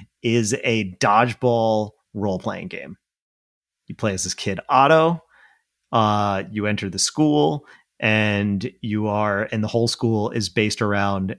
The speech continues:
a dodgeball tournament. And you basically have this ragtag team,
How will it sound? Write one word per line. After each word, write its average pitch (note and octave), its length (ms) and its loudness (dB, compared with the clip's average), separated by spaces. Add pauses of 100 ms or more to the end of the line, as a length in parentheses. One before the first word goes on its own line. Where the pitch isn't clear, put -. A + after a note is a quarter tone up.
a G2+ 200 -4
dodgeball G2 600 -4
tournament. - 480 -12 (680)
And G2 440 -4
you G#2 100 -2
basically G#2 540 -2
have G2+ 300 -2
this G2+ 220 -6
ragtag G2+ 720 -2
team, C3+ 480 -2